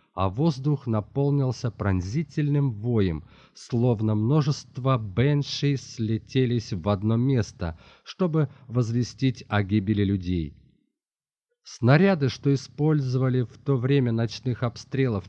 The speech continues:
траги, в полете трассировали и издавали жуткие воющие звуки,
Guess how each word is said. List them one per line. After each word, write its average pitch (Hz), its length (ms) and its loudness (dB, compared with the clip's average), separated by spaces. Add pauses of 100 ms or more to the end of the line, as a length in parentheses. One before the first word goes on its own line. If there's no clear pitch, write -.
траги, 135 500 2 (300)
в 95 280 -8
полете 151 460 2
трассировали 147 800 0
и 131 400 -6
издавали 127 600 2
жуткие 147 760 -2
воющие 123 720 0
звуки, 110 640 -4